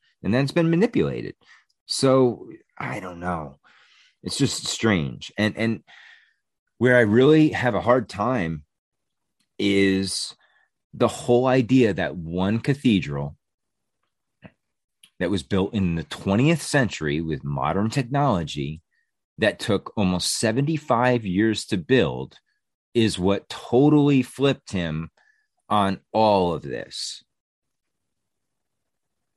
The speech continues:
So basically what you're telling me is that in all of the hours of research, he never once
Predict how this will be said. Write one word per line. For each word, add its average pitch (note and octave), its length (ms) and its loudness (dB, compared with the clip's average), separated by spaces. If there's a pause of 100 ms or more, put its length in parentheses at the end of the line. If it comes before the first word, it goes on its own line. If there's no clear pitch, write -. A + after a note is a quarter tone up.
(120)
So A#2 460 0 (180)
basically C3 440 2
what F#2 240 0
you're B2 80 -2
telling A#2 400 0
me E2+ 300 -4
is E2+ 220 -6
that E2+ 220 -2
in F2 120 -6 (180)
all C3+ 400 6
of C3 120 2
the A#2+ 160 -2
hours G#2+ 420 0
of G2+ 140 -6
research, G2 760 -4 (260)
he C#3+ 220 2
never B2 580 4
once F#2 840 -2